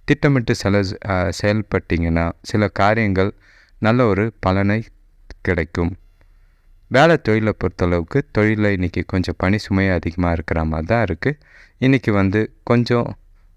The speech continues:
ஆ, ச-, மந்தமா தான் இருக்கிற மாதிரி இருக்கு. இருந்தாலும் கவலைப்பட வேண்டிய அவசியம் இல்லை.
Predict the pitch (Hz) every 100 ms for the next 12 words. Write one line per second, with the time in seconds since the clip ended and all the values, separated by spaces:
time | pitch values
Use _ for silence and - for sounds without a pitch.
0 | - 98 95 92 - - - - - 107
1 | 104 117 117 110 113 95 - 95 90 90
2 | 95 87 - 143 151 113 95 90 92 120
3 | - 90 95 - 85 82 87 107 85 82
4 | - 87 85 80 85